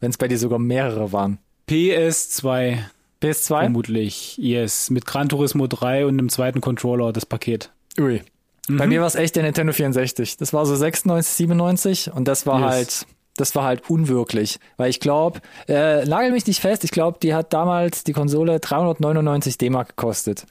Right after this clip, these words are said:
Speaker 2: Sehr gut möglich, aber es macht ja ohne Super Mario vierundsechzig überhaupt keinen Sinn, das Ding.
Speaker 1: Genau, und dann kam noch ein Spiel on top und ich dachte, das sind, das
Speaker 2: Ja.
Speaker 1: sind so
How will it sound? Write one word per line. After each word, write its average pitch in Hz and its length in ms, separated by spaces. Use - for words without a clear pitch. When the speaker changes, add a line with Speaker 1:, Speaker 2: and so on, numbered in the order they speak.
Speaker 2:
Sehr 135 320
gut 147 140
möglich, 165 400
aber 135 120
es 131 60
macht 143 220
ja 139 260
ohne 147 320
Super 139 180
Mario 143 280
vierundsechzig 139 460
überhaupt 135 220
keinen 127 140
Sinn, 135 160
das 113 140
Ding. 113 240
Speaker 1:
Genau, 151 380
und 139 100
dann 139 120
kam 147 180
noch 131 100
ein 127 100
Spiel 175 260
on 127 140
top 117 220
und 117 100
ich 117 100
dachte, 139 280
das 127 160
sind, 131 340
das 127 160
Speaker 2:
Ja. 135 60
Speaker 1:
sind 127 80
so 190 520